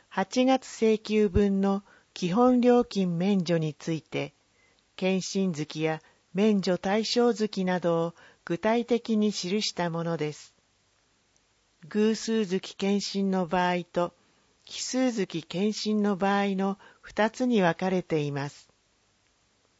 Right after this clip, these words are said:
まず、偶数月検針の場合、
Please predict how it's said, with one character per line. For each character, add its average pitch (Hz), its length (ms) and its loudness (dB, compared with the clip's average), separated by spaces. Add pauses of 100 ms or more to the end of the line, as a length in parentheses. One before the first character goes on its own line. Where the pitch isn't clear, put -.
(200)
ま 208 180 -2
ず、 185 240 -4 (380)
偶 220 280 0
数 240 260 -2
月 190 340 -6
検 185 240 -4
針 196 320 -4
の 185 160 -2
場 170 260 0
合、 175 220 -4